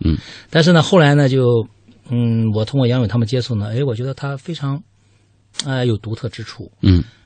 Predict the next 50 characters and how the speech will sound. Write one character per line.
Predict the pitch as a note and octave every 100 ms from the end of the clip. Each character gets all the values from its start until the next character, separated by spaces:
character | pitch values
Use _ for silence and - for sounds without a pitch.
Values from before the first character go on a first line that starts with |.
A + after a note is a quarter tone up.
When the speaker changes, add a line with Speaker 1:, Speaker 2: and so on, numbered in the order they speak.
| _ -
Speaker 2:
因 | D3+
为 | F3+ G#2
我 | G#2
是 | C#3+
本 | A2
身 | F2 A#2
呢， | G#2+
这 | F#2+ G2+
个 | G2+ F#2+
在 | G2+
研 | G2 G2
究 | A2+
领 | G2+ F#2+
域 | F#2+
是 | G#2+
研 | F#2+ G2+
究 | A#2
组 | G2+
织 | G2
战 | G#2+ D3+
略 | F#2 F2+
和 | A2
商 | - G2
业 | E2+
模 | F#2
式。 | G#2 - G#2
Speaker 1:
嗯， | -
对。 | G2+ F2 _ - - -
Speaker 2:
所 | - G3+
以 |
呢， | G3
我 | D#3+ E3+
就 |
觉 | D#3+
得 |
这 | D#3+
种 | C#3+
商 | E3+
业 | C#3+
模 | C#3
式 | C#3+
很 | G2+
有 | B2+
奇 | G2+ - A2
妙， | C#3 -
很 | - A#2
奇 | -
妙 | G#3
哪 | D#3 G2+
呢？ | B2